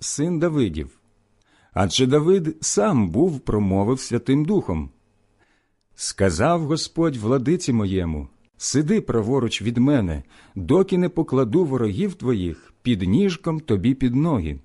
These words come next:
Сам Давид зве його Господом. Як же тоді він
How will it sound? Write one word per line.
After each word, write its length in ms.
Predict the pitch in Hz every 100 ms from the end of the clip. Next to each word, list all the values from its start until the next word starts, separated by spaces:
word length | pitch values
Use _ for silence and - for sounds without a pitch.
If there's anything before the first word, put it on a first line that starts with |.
| _ _ _ _ _ _ _ _
Сам 380 | - - 156 165
Давид 480 | 196 208 226 95 - -
зве 400 | 78 80 120 160
його 260 | 160 175
Господом. 680 | 175 185 - 92 80 73 71 _ _ _ _ _ _
Як 380 | - 123 190 165
же 140 | 135
тоді 460 | 131 104 98 202 127
він 460 | 82 151 214 120